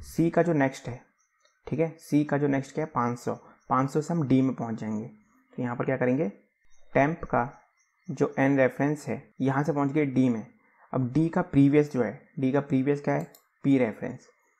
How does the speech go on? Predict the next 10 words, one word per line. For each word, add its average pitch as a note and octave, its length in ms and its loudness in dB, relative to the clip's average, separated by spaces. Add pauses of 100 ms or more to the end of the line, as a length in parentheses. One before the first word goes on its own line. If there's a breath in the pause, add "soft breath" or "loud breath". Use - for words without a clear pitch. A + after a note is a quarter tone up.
(420)
dot C3 340 2 (640)
P C#3+ 180 4
reference, B2+ 460 -8 (1200)
ठीक D3 140 0
है? E3+ 160 -6 (320 soft breath)
ये D3 180 4
किसके D#3+ 280 -2
बराबर D#3+ 280 2
हो D#3+ 80 2
जाएगा? B2+ 300 0